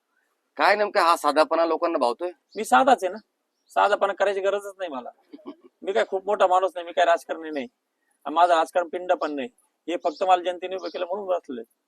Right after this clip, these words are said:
Speaker 2: उभं राहिलोय मी. आणि आता इथं बसायचं म्हणजे मी काय कुठं बसतो, मला काय अडचण नाही.
Speaker 1: नक्कीच, मुळातच ते शेतकरी आहेत आणि शेतकरी राजा हा कुठेही बसू शकतो.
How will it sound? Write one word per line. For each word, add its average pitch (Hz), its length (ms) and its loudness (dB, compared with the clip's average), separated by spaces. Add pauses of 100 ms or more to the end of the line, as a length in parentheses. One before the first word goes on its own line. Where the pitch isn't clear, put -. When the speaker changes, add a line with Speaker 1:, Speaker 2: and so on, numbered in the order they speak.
(240)
Speaker 2:
उभं 165 200 -4
राहिलोय 143 280 2
मी. 120 200 -14
आणि 151 180 -6
आता 160 160 -4
इथं 180 160 -4
बसायचं 175 320 0
म्हणजे 147 180 -6
मी 165 120 -8
काय 196 120 -6
कुठं 233 240 -2
बसतो, 202 200 -6
मला 185 140 -4
काय 226 100 0
अडचण 175 280 -6
नाही. 127 120 -16 (1400)
Speaker 1:
नक्कीच, - 380 -6 (300)
मुळातच 160 480 2
ते 175 80 0
शेतकरी - 440 -6
आहेत 104 260 -8 (420)
आणि 123 140 -14
शेतकरी 143 420 -6
राजा 131 240 0
हा 127 120 -8
कुठेही 135 300 -4
बसू 123 260 -8
शकतो. - 280 -20